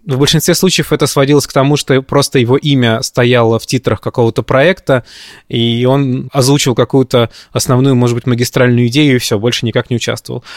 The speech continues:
Алан Мур демонстративно не хотел, э, ничего иметь общего с киноиндустрией, хотя, как я вспомнил, мы не успели в, э, прошлом выпуске нашего подкаста упомянуть, что Алан Мур сам снял художественный фильм недавно, но этот фильм не имеет никакого отношения к комиксам.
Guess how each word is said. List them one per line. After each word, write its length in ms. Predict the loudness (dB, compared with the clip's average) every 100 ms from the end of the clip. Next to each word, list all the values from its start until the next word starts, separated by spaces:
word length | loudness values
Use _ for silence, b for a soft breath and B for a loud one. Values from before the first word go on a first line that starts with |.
| B
Алан 340 | 0 2 2
Мур 320 | 4 4 2 -2 B B
демонстративно 720 | 0 0 0 -2 -2 0 2
не 100 | 0
хотел, 520 | 0 -2 0 2 2 -2 _ _ -14
э, 100 | -4
ничего 340 | -2 0 2 2
иметь 180 | 2 0
общего 240 | 0 -2
с 80 | -2
киноиндустрией, 800 | 0 2 2 0 0 0 2 0 B B B
хотя, 640 | B -2 0 2 2 2 -2 -2
как 260 | -2 0 0
я 120 | 0
вспомнил, 540 | 0 0 2 2 2
мы 300 | 2 2 0 -4 _ -6
не 180 | 0
успели 540 | 0 2 0 2 0 -2 -12
в, 180 | -20 -6
э, 300 | 0 2 0
прошлом 340 | 0 0 0 0
выпуске 320 | -2 -2 -2
нашего 220 | 0 0
подкаста 420 | -2 0 -2 0
упомянуть, 380 | -2 0 2 0
что 160 | 0 2
Алан 140 | 2
Мур 140 | 0
сам 220 | 0 0 -2
снял 240 | -2 -4
художественный 420 | -2 -2 0 -2
фильм 240 | 0 2 2
недавно, 460 | 2 0 0 -6 -2
но 200 | 0 2
этот 200 | 0 -4
фильм 260 | -2 2
не 120 | 2 2
имеет 200 | 0 0
никакого 340 | -2 2 0
отношения 540 | 0 -4 -4 -2 -2
к 40 | -2
комиксам. 520 | -4 -4 -8 -14 -16